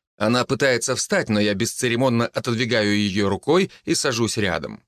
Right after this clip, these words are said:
Аланина спешно отодвигает свой поднос в сторону.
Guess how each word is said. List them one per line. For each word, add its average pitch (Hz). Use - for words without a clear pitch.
Аланина 95
спешно 101
отодвигает 98
свой 98
поднос 98
в -
сторону. 90